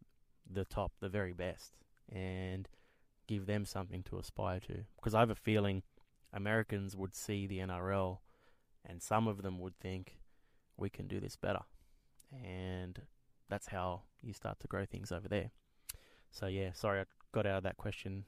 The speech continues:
McGee. I didn't, uh, I don't know what the answer is. Both, both is the answer. Um, next one comes from Pat McCormack, or Pat <laughs> McCormack, sorry. Goes, "If you could give,"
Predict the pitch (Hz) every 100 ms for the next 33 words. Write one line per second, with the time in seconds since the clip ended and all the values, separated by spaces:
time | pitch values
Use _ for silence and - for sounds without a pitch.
0 | - 92 101 101 98 101 101 - 101 95
1 | 98 - - - - _ _ - - -
2 | 98 92 98 95 - - 95 95 - 98
3 | 98 - - - 98 95 - - - 104
4 | - 95 - 95 95 - 101 - - -
5 | - - - - - - - - 123 113
6 | 110 110 - - - - - 117 131 -
7 | 131 120 120 120 117 - 117 117 - -
8 | 113 110 110 110 - 117 - 104 - 117
9 | 117 117 120 - - - - _ _ _
10 | - _ - 98 - 113 110 - - 117
11 | 110 110 - 120 113 117 113 - - -
12 | - - _ - 101 - - 127 - 139
13 | - 127 127 120 113 120 123